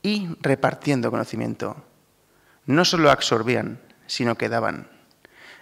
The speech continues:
Y se mezclaban entre ellos y volvían a su punto de origen con nuevo conocimiento. El valor es el conocimiento, no el fin material,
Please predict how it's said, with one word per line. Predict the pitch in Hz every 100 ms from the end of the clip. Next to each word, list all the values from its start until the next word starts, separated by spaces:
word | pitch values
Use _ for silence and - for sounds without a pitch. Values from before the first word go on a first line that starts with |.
| -
Y | 131
se | 135
mezclaban | 117 - 127 135
entre | 120 131
ellos | 131 147 -
y | 160
volvían | 196 180 175 151 156 175 - -
a | -
su | 123
punto | 143 139
de | 135
origen | 156 147 - -
con | - 151 139
nuevo | 156 165 156
conocimiento. | 131 123 117 113 113 - - - - - - - - _ _ _ _ - - - _ -
El | 131
valor | 127 127 151 170 156 - - _ _ _ _ _ _ _ _
es | 151 147
el | 147
conocimiento, | 135 123 123 127 107 113 - - _ _ _ _ -
no | 135 135 143
el | 131 123 113
fin | - - 131 120
material, | 120 123 120 120